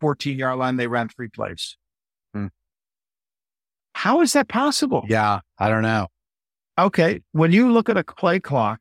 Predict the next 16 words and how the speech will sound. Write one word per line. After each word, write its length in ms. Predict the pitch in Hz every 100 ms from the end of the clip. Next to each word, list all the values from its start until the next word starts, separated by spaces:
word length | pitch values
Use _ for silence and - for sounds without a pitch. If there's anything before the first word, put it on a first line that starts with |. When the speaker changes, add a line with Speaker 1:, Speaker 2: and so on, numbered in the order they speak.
| -
Speaker 1:
on 100 | 139
the 100 | 131
two-minute 440 | - 160 147 135
drill, 240 | 139 120 98
tonight 420 | - 160 143 -
you 140 | 139
watch 320 | 139 135 131 -
the 80 |
game, 260 | 120 123 104 _ _ _
and 160 | 123 131
they're 140 | 147
in 80 | 147
the 80 | 131
two-minute 420 | - 147 139 120
drill. 300 | 139 107 - 131
Never 400 | 135 196 202